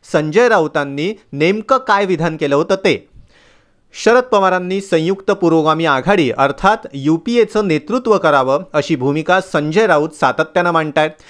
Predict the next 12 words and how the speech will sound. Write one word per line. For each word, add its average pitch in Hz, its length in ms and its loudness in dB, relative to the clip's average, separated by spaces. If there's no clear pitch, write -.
स्थापनेपासून 190 840 0
यूपीएचं 156 560 0
नेतृत्व 147 480 -2
काँग्रेस 151 440 -2
करत 156 260 2
आली 127 180 2
आहे, 120 100 0
त्यामुळे 156 240 2
पवारांनी 185 540 2
यूपीएचं 196 560 -2
नेतृत्व 156 460 -2
करावं, 156 440 2